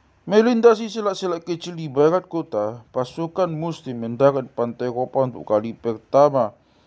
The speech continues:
Di sini mereka menguasai sebuah pelabuhan yang akan menjadi basis pengepungan dan merencanakan serangan mendadak ke kota yang berada di ketinggian.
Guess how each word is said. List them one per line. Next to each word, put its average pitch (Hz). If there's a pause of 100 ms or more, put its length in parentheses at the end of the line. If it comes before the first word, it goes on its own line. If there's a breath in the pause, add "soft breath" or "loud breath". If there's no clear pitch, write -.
(200 soft breath)
Di 120
sini 175
mereka 170
menguasai 165
sebuah 160
pelabuhan 156
yang 139
akan 147 (380 soft breath)
menjadi 104
basis 151
pengepungan 151
dan 135
merencanakan 131
serangan 123
mendadak 120
ke 123
kota 151 (340 soft breath)
yang 131
berada 160
di 135
ketinggian. 120